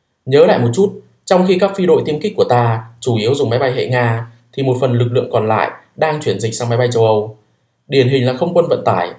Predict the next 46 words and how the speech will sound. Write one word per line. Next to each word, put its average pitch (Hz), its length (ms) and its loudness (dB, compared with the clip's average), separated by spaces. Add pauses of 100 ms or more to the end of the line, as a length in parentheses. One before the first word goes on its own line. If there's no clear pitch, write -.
(180)
đang 165 220 0
vận - 140 0
hành 123 240 -2
ba 135 140 2
máy 127 120 -2
bay 139 140 -2
hạng - 180 -10
trung 127 160 -6
C 135 220 -2
hai 127 140 -4
chín 123 140 -4
lăm 123 280 -2 (220)
và 110 80 -4
hai 127 200 -2
máy 127 100 -2
bay 135 120 0
hạng - 180 -6
nhẹ 110 280 -2 (300)
N - 40 -4
C 123 260 -4
hai 120 120 -2
mười 104 80 -2
hai 104 180 -6
I. 110 300 -6 (500)
Ngoài 123 220 2
ra, 131 420 0 (140)
không 180 220 0
quân 170 160 4
đang 156 180 0
lái 143 140 0
hộ 170 220 0
cảnh 160 100 -4
sát 151 200 -10
biển 120 180 0
hai 135 180 -6
chiếc 143 140 -6
máy 139 80 -2
bay 135 200 -2
tuần 104 140 -6
tra 117 180 -4
C 127 260 -4
hai 127 100 -6
mười 104 100 -6
hai 113 180 -8
bốn - 140 -10
trăm. 117 240 -4